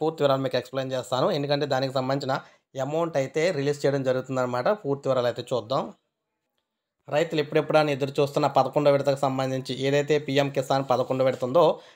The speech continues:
రైతులకు శుభవార్త అయితే చెప్పడం జరిగింది. So మోడీ గారు మరో రెండు రోజుల్లో, కేవలం రెండంటే రెండు రోజుల్లో దీనికి సంబంధించి అనౌన్స్‌మెంట్ అయితే చేయనున్నారన్నమాట. So ఎప్పటి నుంచి అమౌంట్ వేస్తారు అనేది అయితే క్లియర్‌గా ప్రకటన అయితే చేయనున్నారు. So ఇది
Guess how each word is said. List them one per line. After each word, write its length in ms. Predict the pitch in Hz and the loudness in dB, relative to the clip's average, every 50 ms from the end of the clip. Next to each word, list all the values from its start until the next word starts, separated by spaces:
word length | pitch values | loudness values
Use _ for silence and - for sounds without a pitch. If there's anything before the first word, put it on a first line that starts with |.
| _ - - 131 | _ -10 -4 -2
రైతులకు 320 | 139 143 139 143 143 135 - | -2 -2 -2 -4 -4 -2 0
శుభవార్త 300 | 139 127 131 135 131 - 139 | 0 2 2 2 2 2 0
అయితే 140 | 135 139 135 - | 0 0 2 0
చెప్పడం 260 | 127 - 127 131 131 127 | 0 0 0 -2 0 0
జరిగింది. 300 | 123 123 120 131 160 208 214 - | -2 -2 -2 -4 -4 -2 0 0
So 80 | 151 135 135 | 0 2 2
మోడీ 200 | 135 143 147 151 143 | 0 0 2 2 2
గారు 200 | 143 143 170 165 135 127 139 | 4 4 4 2 2 2 2
మరో 140 | 139 151 156 143 131 | 2 4 4 2 2
రెండు 160 | 131 139 143 143 | 0 2 2 2
రోజుల్లో, 320 | 143 139 147 143 139 113 - - _ _ _ _ _ - | 2 2 0 0 0 -2 -4 -6 _ _ _ _ _ -6
కేవలం 320 | 139 131 135 143 147 147 139 135 | -4 -2 0 0 0 0 0 -2
రెండంటే 340 | 135 143 147 147 143 156 151 139 | -4 -4 -4 -4 -2 -2 -2 -2
రెండు 160 | 135 135 135 139 | -2 -4 -2 0
రోజుల్లో 380 | 139 135 131 139 139 143 143 143 156 214 - - - _ _ - 131 | 0 0 0 -2 0 4 4 4 4 2 -2 -8 -20 _ _ -6 -4
దీనికి 240 | 139 143 147 143 143 - | -4 -4 -4 -2 0 0
సంబంధించి 560 | 135 131 135 139 135 135 135 135 135 - 139 139 139 - 139 135 | 0 2 2 0 0 0 -2 -2 -2 0 0 0 0 0 0 0
అనౌన్స్‌మెంట్ 420 | 139 139 143 139 147 143 135 135 127 | 2 2 0 0 0 0 0 0 0
అయితే 140 | 127 139 139 - | -2 -2 -2 0
చేయనున్నారన్నమాట. 560 | 131 127 127 131 131 127 123 123 120 120 - 160 175 170 - - _ _ _ - | -2 0 0 0 0 0 0 0 -2 2 4 4 4 2 0 -12 _ _ _ -8
So 120 | - 139 135 135 | -4 -2 -2 -2
ఎప్పటి 220 | 127 - 151 151 151 156 | 0 2 0 2 0 0
నుంచి 120 | 147 139 139 135 | -2 -2 -2 0
అమౌంట్ 260 | 135 139 143 139 135 135 | 0 0 0 0 0 -2
వేస్తారు 340 | 131 127 - - 139 139 139 143 | -2 0 2 4 4 4 4 2
అనేది 180 | 135 135 131 127 | 0 0 -2 -2
అయితే 140 | 127 139 135 - | -4 -4 -6 -4
క్లియర్‌గా 340 | 131 131 135 131 131 139 - - - - - | -2 -2 -2 0 0 0 -2 -2 -6 -10 -6
ప్రకటన 280 | 131 127 131 127 135 135 127 | -6 -6 -4 -4 -4 -4 -2
అయితే 140 | - 139 135 - | -2 -4 -2 -2
చేయనున్నారు. 460 | 143 131 127 127 131 127 127 143 196 277 269 - - _ _ _ _ - | -2 -2 -2 -2 -2 0 2 2 2 2 0 -4 -20 _ _ _ _ -4
So 60 | - 147 143 151 | 0 2 2 2
ఇది 120 | 143 151 | 0 0